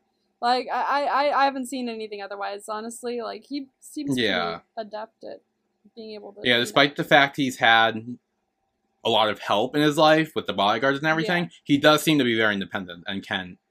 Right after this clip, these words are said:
Speaker 2: handle himself if need be.
Speaker 1: Yeah, I feel like if he, even if he didn't really know how to do a lot of things, he can adapt pretty quickly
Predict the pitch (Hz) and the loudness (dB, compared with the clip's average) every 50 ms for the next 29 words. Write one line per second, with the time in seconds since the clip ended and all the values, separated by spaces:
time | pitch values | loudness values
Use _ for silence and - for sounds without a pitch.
0 | _ - 104 92 87 85 - 98 85 - - - - - _ - 98 87 - 90 | _ -14 -14 -12 -12 -14 -16 -16 -16 -16 -18 -18 -20 -20 _ -16 -14 -14 -14 -14
1 | 87 87 - - - 247 233 233 214 180 - 247 - _ - 254 240 247 330 320 | -14 -16 -18 -16 -14 -12 -10 -10 -10 -12 -12 -16 -14 _ -10 -8 -6 -4 -2 0
2 | 311 302 269 240 240 240 240 269 - 269 262 254 254 247 240 254 247 202 214 214 | 2 0 0 0 -4 -4 -6 -8 -8 -8 -8 -6 -6 -8 -8 -8 -8 -8 -8 -8
3 | 220 220 202 208 208 208 208 208 208 208 214 214 208 208 - 202 202 202 202 208 | -8 -10 -10 -10 -10 -10 -10 -8 -8 -8 -8 -8 -10 -10 -10 -10 -8 -8 -10 -10
4 | - 214 214 220 220 220 214 - - 220 220 220 226 - 294 285 311 254 220 214 | -10 -10 -8 -8 -8 -10 -12 -12 -12 -10 -10 -10 -10 -10 -10 -8 -6 -6 -6 -4
5 | 196 202 185 196 - _ _ - 220 196 202 - - 208 196 - 208 208 226 233 | -4 -2 -2 -4 -4 _ _ -10 -10 -10 -10 -12 -12 -14 -12 -12 -10 -10 -10 -10
6 | 233 | -12